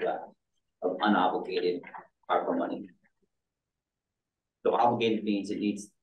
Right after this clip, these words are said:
obligated does not mean spent, it means that it's either spent or there's a, well, or there needs to be a contract for services or goods in place.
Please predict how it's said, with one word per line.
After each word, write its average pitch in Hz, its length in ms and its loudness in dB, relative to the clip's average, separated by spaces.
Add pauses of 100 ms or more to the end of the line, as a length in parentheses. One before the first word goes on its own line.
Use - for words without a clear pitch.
(400)
obligated 110 540 4
does - 120 -6
not - 220 -2
mean 98 180 -8
spent, 139 360 0
it 110 180 0
means 104 260 2
that 90 460 0
it's 104 200 -4
either 113 240 2
spent 107 360 2
or 101 340 4
there's 95 340 0
a, 92 460 -2 (520)
well, 110 280 2 (120)
or 120 380 4
there 117 100 4
needs 113 240 0
to - 60 -12
be 98 260 2
a - 60 -8
contract 101 560 -2
for - 100 -4
services 92 600 0
or 90 140 -2
goods 92 260 0
in 87 240 -6
place. - 480 -2